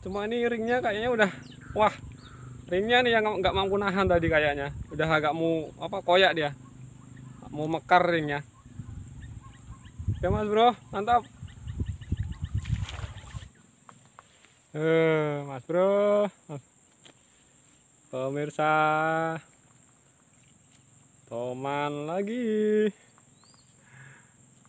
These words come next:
Eh. One cast, one strike tadi ini, Mas Bro. Eh. Bawa sangkut.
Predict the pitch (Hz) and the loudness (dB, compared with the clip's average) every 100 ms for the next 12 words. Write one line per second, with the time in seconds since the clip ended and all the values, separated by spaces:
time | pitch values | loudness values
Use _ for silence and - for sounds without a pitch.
0 | - 143 135 127 123 - - - - - | -8 -4 -4 -6 -12 -20 -20 -20 -20 -20
1 | - _ _ _ _ _ - - - - | -20 _ _ _ _ _ -20 -20 -20 -14
2 | 139 139 156 156 165 170 - 165 185 190 | -4 -2 0 -2 -2 -4 -2 -2 -2 -4
3 | - 180 208 175 165 165 160 156 156 - | -2 0 2 2 4 4 2 2 -2 -4
4 | - 147 156 175 _ _ _ _ - - | -4 0 0 -4 _ _ _ _ -20 -20
5 | _ _ _ - 202 190 185 165 - _ | _ _ _ -8 -4 -2 -2 -6 -18 _
6 | _ _ - - - _ 143 165 185 - | _ _ -20 -20 -20 _ -2 0 0 -2
7 | 214 214 208 202 190 - 220 | -2 0 2 0 0 0 -2